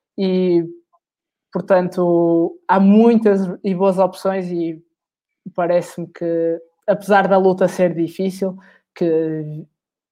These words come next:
quer Vitinha, quer Fábio Ve-, Vieira, se formos noutra perspectiva, por exemplo, a Pedro Gonçalves do Sporting, que vão ser jogadores que vão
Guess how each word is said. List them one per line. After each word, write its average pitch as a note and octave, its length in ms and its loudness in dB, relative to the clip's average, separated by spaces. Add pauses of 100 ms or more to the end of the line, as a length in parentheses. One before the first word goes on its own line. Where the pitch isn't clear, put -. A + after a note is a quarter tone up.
quer F3+ 180 2
Vitinha, F3 440 -4
quer F3 140 -8
Fábio E3 260 -2
Ve-, G3 460 0
Vieira, F#3 540 0
se F#3 160 -10
formos F3 720 -6 (500)
noutra F#3 480 0
perspectiva, F3 500 -2
por F3+ 120 -4
exemplo, E3+ 800 -4
a F3 140 -6
Pedro F3+ 340 2
Gonçalves F3 480 0
do F3 60 -6
Sporting, G3+ 560 0
que - 120 -18
vão F#3+ 120 0
ser F#3+ 160 -2
jogadores F#3 420 -2
que F#3 120 -20
vão F3 580 -6